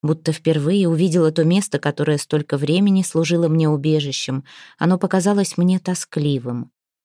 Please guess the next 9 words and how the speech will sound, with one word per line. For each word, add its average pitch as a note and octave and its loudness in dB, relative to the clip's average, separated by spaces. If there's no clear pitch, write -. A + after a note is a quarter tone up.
Доски, E3 -2
грубо F3 2
обтёсанные E3 0
топором, D#3+ -2
почернели D#3 0
от C#3 -8
дождя C#3 -2
и C3+ -2
ветра. D3+ -4